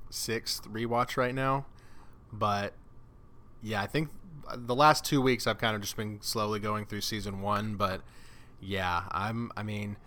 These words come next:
it's sort of, it's like a comfort show for me, you know? It's, it's what originally sparked interest in the sport for me. Uh,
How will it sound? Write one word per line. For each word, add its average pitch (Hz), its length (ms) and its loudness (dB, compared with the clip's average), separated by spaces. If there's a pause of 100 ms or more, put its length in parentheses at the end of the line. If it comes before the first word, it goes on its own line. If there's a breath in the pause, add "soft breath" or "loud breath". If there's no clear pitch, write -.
(340 loud breath)
it's 127 160 -2
sort 151 220 6
of, 143 320 0
it's - 160 -6
like 147 160 2
a 135 40 0
comfort - 440 0
show 95 200 -2
for - 160 -8
me, 95 200 -6
you 95 100 -6
know? 107 240 -4
It's, - 460 -4
it's - 240 -6
what 110 160 -2
originally 107 720 -2 (260 loud breath)
sparked 113 400 4
interest - 640 -2
in 107 140 -4
the 107 60 -2
sport 135 360 4
for 151 140 2
me. 139 320 4 (600 loud breath)
Uh, 104 640 4